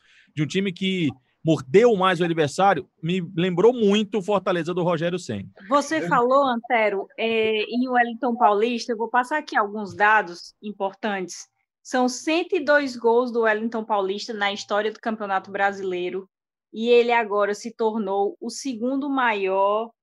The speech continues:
Speaker 2: artilheiro do Fortaleza no Brasileirão, vinte e um gols. Ele só perde em número de gols no Brasileiro, pelo Fortaleza, pro Rinaldo, que
Speaker 1: Uhum.
Speaker 2: tem vinte e sete gols. E ontem o Fortaleza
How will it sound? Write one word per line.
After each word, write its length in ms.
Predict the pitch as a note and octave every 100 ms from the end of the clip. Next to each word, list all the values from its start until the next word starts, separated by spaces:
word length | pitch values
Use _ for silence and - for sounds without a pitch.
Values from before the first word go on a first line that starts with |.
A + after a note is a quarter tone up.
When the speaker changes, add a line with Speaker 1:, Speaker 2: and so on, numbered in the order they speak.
| -
Speaker 2:
artilheiro 640 | G#3 G#3 A#3+ A3 A3+ A3
do 80 | G3+
Fortaleza 880 | - G#3 G#3+ F3+ F3+ G#3 G#3 A3+ - -
no 320 | G#3+ C4 D4+
Brasileirão, 1000 | C4+ B3+ A#3+ B3+ A#3+ G3 G3 G3+ A3 B3+ _ _ _ _ _ _
vinte 480 | F#3+ B3 D#4+ E4+ E4+
e 60 |
um 160 | D#4 D#4
gols. 540 | A#3 F#3+ E3 D#3+ - _ -
Ele 220 | G3 G3+
só 240 | A3 A#3+ A#3
perde 500 | - A3+ A#3 A#3+ B3
em 20 |
número 360 | A3+ A3 A3
de 120 | G#3+ A3
gols 240 | G#3 G3+
no 80 | G#3+
Brasileiro, 720 | G#3+ G#3+ A#3 B3+ B3 B3 C#4 _ _
pelo 220 | G3 G3
Fortaleza, 600 | F#3+ G3 - A3 A#3+ B3
pro 200 | B3 C4+
Rinaldo, 640 | A#3+ C#4 C#4+ A3 G3+ G3 A3+ _ _ _ - A#2
que 100 | A3+
Speaker 1:
Uhum. 60 |
Speaker 2:
tem 280 | A3+ A#3+ A3
vinte 240 | B3 C#4+ D4
e 60 |
sete 380 | D4 C#4+ B3 C#4
gols. 480 | G3+ F#3 E3+ E3+ - -
E 120 | B3
ontem 300 | D4 D#4+ F4+
o 60 | F4
Fortaleza 680 | F4+ E4 D#4 C#4+ C#4+ E4